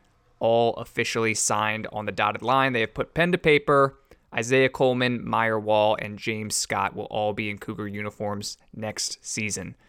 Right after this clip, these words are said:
Very exciting stuff. On the pod this week is our pal Redshirt Junior. I know his real name, but it's not important.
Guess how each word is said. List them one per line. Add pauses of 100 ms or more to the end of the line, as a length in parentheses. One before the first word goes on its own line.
(220)
Very
exciting
stuff. (1200)
On
the
pod
this
week
is
our
pal
Redshirt
Junior.
I
know
his
real
name,
but
it's
not
important.